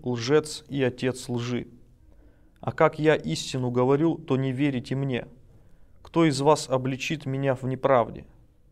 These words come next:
Если же я говорю истину, почему вы не верите мне? Кто от Бога, тот слушает слова Божии.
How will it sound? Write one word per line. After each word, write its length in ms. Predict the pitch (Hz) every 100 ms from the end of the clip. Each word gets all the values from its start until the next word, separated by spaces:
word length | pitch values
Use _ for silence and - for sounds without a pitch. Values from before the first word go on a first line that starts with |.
| _ _ _ _
Если 300 | 139 143 139
же 180 | 131 147
я 140 | 147
говорю 400 | 127 131 139 143
истину, 640 | - 175 - - 120 113 - - _ _ _
почему 500 | - 131 - 147 156
вы 200 | 139 139
не 180 | 147 139
верите 440 | 127 139 127 117 127
мне? 300 | 127 113 135 - - - - - _ _ - _
Кто 320 | - - 175 156
от 120 | 135
Бога, 380 | 151 190 160 -
тот 380 | - - 156
слушает 520 | - - 165 - 135 127
слова 340 | 139 139 135
Божии. 500 | 131 131 110 - -